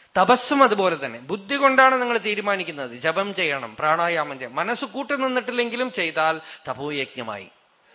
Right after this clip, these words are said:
സ്വാധ്യായം ബുദ്ധിയാണ് തീരുമാനിക്കുന്നത്, ഇന്ന് വായിക്കണ്ട എന്നൊക്കെ പലരും പലതും പറയും, അതൊക്കെ വായിക്കുന്നു. ഇങ്ങനെയൊക്കെ യജ്ഞങ്ങൾ കൊണ്ട് സംശിത വ്രതന്മാരായിട്ട് തീരും. എന്താ വ്രതം സംശിതമാവലെന്ന് വെച്ചാൽ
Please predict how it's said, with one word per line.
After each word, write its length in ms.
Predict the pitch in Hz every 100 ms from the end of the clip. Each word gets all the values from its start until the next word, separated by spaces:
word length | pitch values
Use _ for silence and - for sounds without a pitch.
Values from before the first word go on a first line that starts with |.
| _ _ _ _ _ _ _ _ _ _ _ _ -
സ്വാധ്യായം 880 | 196 202 233 247 269 269 196 -
ബുദ്ധിയാണ് 540 | 165 190 262 269 262 254
തീരുമാനിക്കുന്നത്, 720 | 240 233 220 190 165 120 117
ഇന്ന് 240 | 143 175 208
വായിക്കണ്ട 520 | 180 170 185 190 185
എന്നൊക്കെ 540 | 175 180 160 190 196
പലരും 420 | 202 156 170 214 220
പലതും 380 | 165 185 247
പറയും, 320 | 214 160 127 - -
അതൊക്കെ 260 | 160 196 226
വായിക്കുന്നു. 480 | 233 285 220 139 123 - _ _ _ _ _ _ _ _ _ _ _ _ - - - -
ഇങ്ങനെയൊക്കെ 640 | 185 226 277 277 254 - 285
യജ്ഞങ്ങൾ 600 | 196 175 208 220 226 214
കൊണ്ട് 480 | 160 131 147 135 - - - -
സംശിത 500 | 120 175 - 220 220
വ്രതന്മാരായിട്ട് 920 | 165 143 143 180 175 160 139 123 117
തീരും. 220 | 101 90 113
എന്താ 280 | 120 139
വ്രതം 400 | 196 143 131 185
സംശിതമാവലെന്ന് 760 | 175 147 139 170 175 151 151 143
വെച്ചാൽ 220 | - 135